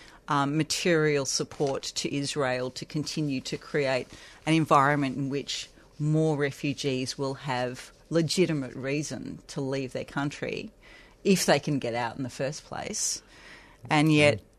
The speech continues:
Speaker 1: we're not prepared to accept the refugees
Speaker 2: No.
Speaker 1: that we help create.
Speaker 2: That's right. And there'll be, and there'll be, you know, there, clearly there's gonna be more and more climate change refugees, climate refugees coming
Speaker 1: Yes.
Speaker 2: from, particularly from our own region.
Speaker 1: Yes.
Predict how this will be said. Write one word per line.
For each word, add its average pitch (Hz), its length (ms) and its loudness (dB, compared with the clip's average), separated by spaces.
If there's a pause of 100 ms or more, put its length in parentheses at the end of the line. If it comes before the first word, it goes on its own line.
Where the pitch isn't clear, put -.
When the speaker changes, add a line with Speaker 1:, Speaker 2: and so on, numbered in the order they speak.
Speaker 1:
we're 160 120 2
not 147 140 0
prepared 135 360 -4
to - 120 -6
accept - 300 -4
the 131 80 -4
refugees 135 460 0
Speaker 2:
No. - 60 2
Speaker 1:
that 123 60 -10
we 143 180 2
help 131 240 -2
create. - 420 -10 (300)
Speaker 2:
That's 123 220 -6
right. 95 180 -4
And 117 140 0
there'll 131 140 4
be, 117 220 4
and 139 180 6
there'll 120 140 6
be, 117 120 6
you 101 160 2 (220)
know, 110 220 2
there, 95 160 2 (160)
clearly 127 340 4
there's 92 140 0
gonna 107 160 2
be 98 120 2
more 104 240 4
and 95 100 0
more 95 180 0
climate 98 400 -2
change 117 380 0
refugees, 80 640 -10
climate 104 420 -6
refugees 76 600 -12
coming 131 220 -6
Speaker 1:
Yes. 113 300 -8
Speaker 2:
from, 82 160 -10
particularly 95 440 -8
from 87 140 -6
our 85 280 -4
own 82 220 -6
region. 95 380 -6 (140)
Speaker 1:
Yes. 139 560 -8